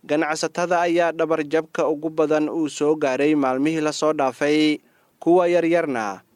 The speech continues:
waxay baqarka u saaran yihiin inay suuqyada ka baxaan. Haddii xaaladdu ay sidan ku sii socotana, waxaaba laga yaabaa in sicir barar cusub uu waddanku galo.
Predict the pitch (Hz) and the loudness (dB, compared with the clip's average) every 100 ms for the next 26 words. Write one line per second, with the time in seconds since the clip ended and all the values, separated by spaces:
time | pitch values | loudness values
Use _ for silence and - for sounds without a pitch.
0 | - 113 120 131 131 156 156 - 156 156 | -10 -6 -2 -2 -2 -2 -4 -2 -4 -2
1 | 147 131 151 156 143 143 156 156 151 _ | -4 0 0 0 0 0 2 2 0 _
2 | _ - 147 165 160 - 131 139 165 160 | _ -6 -2 2 0 -2 -4 0 0 0
3 | - 135 113 117 127 131 135 135 131 131 | -4 -6 -4 -4 -2 -2 -2 0 0 -2
4 | - _ _ _ _ _ 135 139 180 180 | -4 _ _ _ _ _ -6 -2 -2 0
5 | 170 165 170 170 139 165 151 165 165 156 | -2 -2 0 0 2 0 -2 -2 -2 -2
6 | 160 151 151 135 131 127 151 151 147 151 | -6 -4 -4 -2 -4 -4 -2 -2 -2 -6
7 | - _ _ 180 - 175 165 165 160 160 | -10 _ _ -6 -4 -2 0 0 2 0
8 | 135 110 127 127 143 131 - 131 127 127 | 0 -2 -2 -2 -2 -4 -6 -4 -6 -2
9 | 160 151 104 110 - 127 120 131 131 151 | -2 -2 -4 -8 -8 -8 -6 -2 0 0
10 | 151 143 123 117 117 123 131 131 127 | -2 -4 -6 -4 -2 2 2 2 0